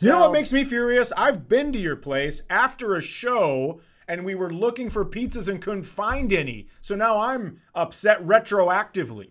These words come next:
Speaker 2: The Domino's set was long gone by then. There's no longer,
Speaker 1: Okay.
Speaker 2: but, but yeah, my dad, every week, he would order Domino's when it was his night to cook 'cause my mom had to work late. <laughs> And he'd always get the bacon cheeseburger pizza.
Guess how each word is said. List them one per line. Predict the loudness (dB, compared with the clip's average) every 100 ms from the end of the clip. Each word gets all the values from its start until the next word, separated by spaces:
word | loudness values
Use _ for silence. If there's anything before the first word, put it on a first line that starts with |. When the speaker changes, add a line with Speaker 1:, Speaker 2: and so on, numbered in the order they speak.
| -8
Speaker 2:
The | 0
Domino's | 2 2 0 -2
set | -2 -2
was | -4
long | -4 -4 -4
gone | -6 -8 -10
by | -12
then. | -12 -20 _ _ _ _ _
There's | -8 -6
no | -4
longer, | -4 -6 -8
Speaker 1:
Okay. | -10
Speaker 2:
but, | -10 -10 -12 _ _ -6
but | -2
yeah, | -2
my | -2 -2
dad, | 0 0
every | 0 -4 -6
week, | -6 -10 -8
he | -6
would | -4 -4
order | -4 -2 -4
Domino's | -4 -4 -4 -6 -6 -6 -8 -10
when | -12 -10
it |
was | -12 -10
his | -10 -8
night | -10 -12 -12
to | -18
cook | -8 -6 -6 -8
'cause | -16 -12
my | -10
mom | -8 -8 -8 -10
had | -10 -8
to | -10
work | -8 -8 -10 -8
late. | -8 -8 -12 -20
<laughs> | -20 -20 _ _ -20 -18 -18 -16 -18 -18 -20 -18 -18 -12
And | -8
he'd | 0
always | 0 0
get | -4 -6
the | -6
bacon | -6 -6 -8 -12
cheeseburger | -12 -12 -10 -10 -8 -10
pizza. | -12 -12 -10